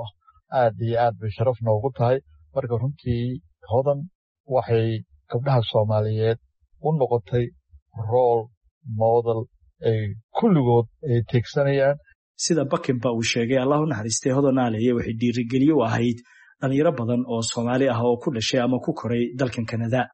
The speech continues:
Speaker 2: kuwaasoo ilaa iyo hadda xasuusta waxqabadkeedii. Waa tan Calaa Nuux oo iiga warrantay waxay ugu fadhido in ay aragto in la weyneeyo waxqabadkii Allah u naxariistay,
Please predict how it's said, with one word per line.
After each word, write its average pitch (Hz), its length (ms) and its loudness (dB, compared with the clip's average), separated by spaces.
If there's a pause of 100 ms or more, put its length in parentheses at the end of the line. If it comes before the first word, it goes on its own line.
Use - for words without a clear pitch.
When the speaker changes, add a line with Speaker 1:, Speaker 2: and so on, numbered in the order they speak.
(160)
Speaker 2:
kuwaasoo 123 440 -2
ilaa 135 220 2
iyo 127 120 2
hadda 131 280 -2
xasuusta 101 480 -6
waxqabadkeedii. 117 720 -4 (640)
Waa 131 160 2
tan 123 180 -4
Calaa 135 340 0
Nuux 123 220 0 (160)
oo 127 200 2
iiga 139 280 2
warrantay 117 600 0
waxay 127 340 0
ugu 147 140 2
fadhido 113 500 -4
in 139 180 -2
ay 110 120 -4
aragto 110 380 -2 (540)
in 160 120 2
la 120 100 2
weyneeyo 110 600 0
waxqabadkii 123 680 -2
Allah 123 240 -2
u 143 80 -2
naxariistay, 113 600 -4